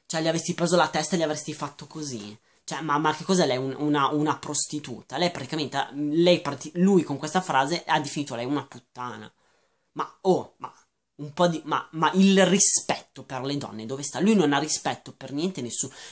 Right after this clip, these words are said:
non ha rispetto per le donne in generale, ma non ha rispetto per la donna che la ama, perché l'amore va a braccetto con il rispetto,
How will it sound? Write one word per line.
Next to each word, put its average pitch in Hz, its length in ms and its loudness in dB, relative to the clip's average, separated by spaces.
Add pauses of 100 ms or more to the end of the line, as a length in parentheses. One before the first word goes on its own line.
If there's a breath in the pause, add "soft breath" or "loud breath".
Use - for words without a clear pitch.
non 175 160 2
ha 202 60 8
rispetto 190 380 2
per 139 100 -4
le 143 80 -2
donne 180 160 2
in 175 100 2
generale, 131 380 -4
ma 123 140 -4
non 147 120 0
ha 185 80 4
rispetto 143 460 -4
per 120 120 -10
la 127 40 -4
donna 160 240 -4
che 147 240 -14
la 123 460 -6
ama, 107 220 -10 (340 loud breath)
perché 139 300 -4
l'amore 156 720 6
va 151 160 6
a 139 40 6
braccetto 147 500 -2
con 135 160 -8
il 147 300 0 (100)
rispetto, 139 880 -4